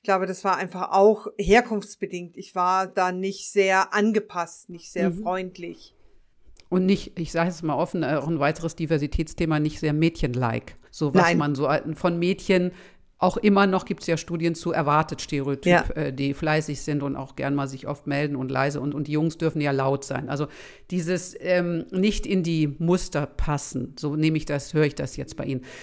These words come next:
Speaker 2: Das heißt, Sie haben diesen Weg verlassen, der Sie ja geradewegs hätte ins Studio führen, äh, ins Studium führen können. Sie sagten gerade,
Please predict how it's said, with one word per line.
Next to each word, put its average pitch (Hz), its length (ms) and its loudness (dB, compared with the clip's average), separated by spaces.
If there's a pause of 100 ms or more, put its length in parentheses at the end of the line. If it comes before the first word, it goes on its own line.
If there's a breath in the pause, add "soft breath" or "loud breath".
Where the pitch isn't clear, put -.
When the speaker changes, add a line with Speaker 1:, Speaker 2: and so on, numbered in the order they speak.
(120)
Speaker 2:
Das 170 160 0
heißt, 208 220 4
Sie 208 100 2
haben 202 180 4
diesen 185 400 -2
Weg 202 200 0
verlassen, 185 420 4
der 170 180 4
Sie 175 140 -4
ja 170 140 4
geradewegs 160 760 0
hätte 165 240 -2
ins 147 180 -2
Studio 165 280 -8
führen, 156 340 -4
äh, 151 260 -6
ins 156 120 -2
Studium 185 360 2
führen 151 440 -2
können. 190 400 0
Sie 165 120 -8
sagten 180 300 0
gerade, 160 500 4